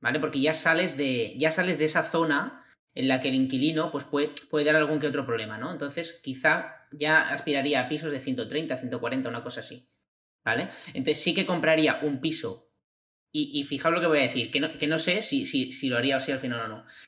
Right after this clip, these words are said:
pero a tocateja, y luego compraría otros tres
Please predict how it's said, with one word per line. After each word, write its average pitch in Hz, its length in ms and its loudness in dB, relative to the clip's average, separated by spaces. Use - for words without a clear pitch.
pero 131 120 4
a 123 60 4
tocateja, 135 640 2
y 143 80 2
luego 151 260 6
compraría 139 560 4
otros 135 300 -6
tres - 520 -4